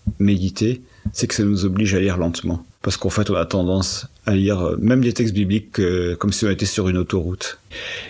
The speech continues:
Et enfin, ça peut se faire très simplement, hein. Il suffit de trouver un peu un chemin un petit peu isolé près de chez soi. En deux heures, on peut y aller.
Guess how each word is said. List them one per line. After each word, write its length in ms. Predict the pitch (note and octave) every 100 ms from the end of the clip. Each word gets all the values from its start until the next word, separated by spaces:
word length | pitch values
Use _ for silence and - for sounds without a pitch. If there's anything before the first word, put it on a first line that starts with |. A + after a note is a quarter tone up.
| -
Et 80 | -
enfin, 160 | -
ça 120 | A2+
peut 120 | B2+ B2+
se 120 | -
faire 120 | B2+
très 140 | -
simplement, 560 | C#3 A2 G#2+ G2+ F3+ C3
hein. 60 | G#2+
Il 60 |
suffit 260 | - - G#2
de 800 | F#2 F2+ F2+ F2 F2 E2 - -
trouver 300 | - A#2 A2+
un 80 | G2+
peu 180 | A2 G#2
un 80 | F#2+
chemin 540 | - A2 G#2 G#2 G2+
un 60 | F#2
petit 160 | -
peu 180 | - G#2+
isolé 480 | G2 G2+ G2+ G2 G2 _ _
près 160 | - A2
de 40 |
chez 180 | - F#2
soi. 300 | - G#2 C3+ - _
En 80 | G#2
deux 240 | G2+ G2 G#2
heures, 100 | F#2+
on 60 |
peut 160 | - F2
y 80 | E2
aller. 240 | F2+